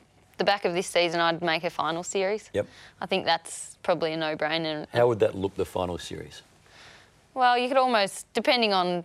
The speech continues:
Speaker 1: length of season, you could almost go a simple one v four, two v three, and
Speaker 2: Like a prelim final weekend?
Speaker 1: Yeah. Although then first position doesn't really get an,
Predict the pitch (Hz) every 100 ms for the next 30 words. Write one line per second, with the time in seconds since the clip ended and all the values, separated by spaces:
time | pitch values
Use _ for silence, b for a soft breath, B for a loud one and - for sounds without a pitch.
0 | - 170 175 - - 165 180 185 180 175
1 | 175 175 180 170 170 - 165 170 170 180
2 | 175 170 170 170 170 175 170 - 170 175
3 | 170 _ - 185 175 170 - 180 185 180
4 | 175 160 - - - 85 78 - 80 78
5 | 80 190 190 170 - b b _ B B
6 | B - 180 175 170 170 170 - 170 170
7 | - 180 180 180 175 175 - 175 180 180
8 | 175